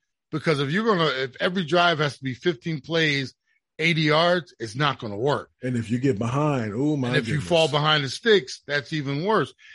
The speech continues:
Speaker 1: We're, we're at the point now where, like I said, every, every drive consists of three or four third and shorts. And,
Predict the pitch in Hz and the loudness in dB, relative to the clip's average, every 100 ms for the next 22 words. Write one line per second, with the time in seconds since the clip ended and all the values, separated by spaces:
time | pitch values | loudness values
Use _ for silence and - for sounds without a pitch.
0 | - - 175 196 180 190 185 - 190 175 | -18 0 2 4 2 0 -2 -4 -2 0
1 | 170 202 190 170 160 160 - 202 156 165 | 0 2 2 2 0 -2 -2 0 2 2
2 | 170 165 - 139 160 180 135 160 185 180 | 0 -2 -4 -4 -2 -2 0 2 4 4
3 | 165 - - - - 151 - 180 160 156 | 2 -2 -16 -10 -6 -4 2 2 2 -4
4 | 139 143 151 180 196 151 135 - 180 175 | -4 -4 -2 0 0 -4 -6 -4 2 4
5 | 147 147 - _ _ - 165 170 170 143 | 2 -2 -8 _ _ -2 2 2 2 -2
6 | 139 - 170 123 - - - _ _ _ | -4 -2 0 0 -4 -18 -20 _ _ _
7 | _ - 156 156 147 147 147 | _ -6 -2 0 0 -2 -10